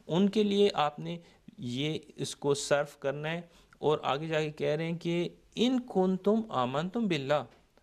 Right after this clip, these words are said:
اگر تم اللہ تعالیٰ پہ ایمان لے کے آؤ، اگر اللہ پہ ایمان رکھتے ہو تو جان لو یہ اس کو، اس طرح تم نے یہ جو پانچواں حصہ ہے جسے ہم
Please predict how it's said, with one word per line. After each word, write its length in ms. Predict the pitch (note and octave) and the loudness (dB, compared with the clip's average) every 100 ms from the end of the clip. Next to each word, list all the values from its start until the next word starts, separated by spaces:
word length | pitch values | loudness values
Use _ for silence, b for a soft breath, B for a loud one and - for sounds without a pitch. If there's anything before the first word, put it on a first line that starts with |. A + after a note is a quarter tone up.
| _ | _
اگر 220 | C#3+ E3+ | 0 2
تم 240 | G3 G3 G#3+ G#3 | 2 2 -2 0
اللہ 320 | B2+ C3+ D3 - | -4 2 0 2
تعالیٰ 320 | C3+ C#3+ E3+ E3+ | -2 0 -2 -2
پہ 260 | E3+ G3 A3 - - | -2 0 -2 -6 -8
ایمان 440 | D#3 D3+ C#3+ C#3+ | -2 2 4 2
لے 160 | A#2+ G#2+ | 2 -4
کے 200 | - - | -6 -14
آؤ، 60 | - _ _ _ _ _ - | -16 _ _ _ _ _ -8
اگر 220 | B2+ C#3 | 0 2
اللہ 380 | C#3+ A#2 C3 C#3 C3+ | 2 0 0 0 0
پہ 60 | |
ایمان 360 | C#3 C#3 C#3 C#3 | -2 0 0 0
رکھتے 280 | C#3 - F3 | -2 -2 -2
ہو 80 | G3+ | 0
تو 140 | E3 | -2
جان 380 | A#2 B2 C#3 D#3+ | 0 2 2 2
لو 180 | F#3 G3+ | 2 0
یہ 420 | E3+ D3+ E3+ G3 - - | 0 -2 0 0 -2 -18
اس 280 | - C#3+ C3+ | -10 -8 -8
کو، 160 | - C#3+ | -8 -6
اس 160 | C#3 C3+ | -6 -4
طرح 120 | A#2+ | -6
تم 220 | A2+ A2+ | -4 -4
نے 200 | A#2+ D3 F#3 B B B B - | -2 -4 -6 B B B B -2
یہ 180 | A#2+ B2+ | 2 4
جو 460 | A#2+ A2+ A2 A2 - | 4 2 2 0 0
پانچواں 480 | B2+ D3 F#3+ F3+ A#2+ | 0 0 0 -2 -2
حصہ 200 | - A2 | -6 -4
ہے 200 | G#2+ - | -4 -4
جسے 260 | B2+ C3 | -6 -2
ہم 120 | C3 | -2